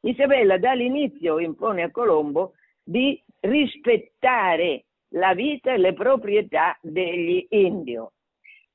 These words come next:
Ma siccome Colombo è un uomo che non è santo, come santa è Isabella, e siccome Colombo contravviene agli ordini della regina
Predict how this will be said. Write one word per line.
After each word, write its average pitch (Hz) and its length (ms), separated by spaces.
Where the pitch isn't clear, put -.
Ma 302 160
siccome 233 460
Colombo 185 760
è 175 140
un 190 120
uomo 208 260
che 165 120
non 156 160
è 233 220
santo, 160 560
come 147 300
santa 156 500
è 175 260
Isabella, 156 600
e 160 140
siccome 240 500
Colombo 165 600
contravviene 170 1040
agli 156 180
ordini 143 540
della 180 300
regina 139 680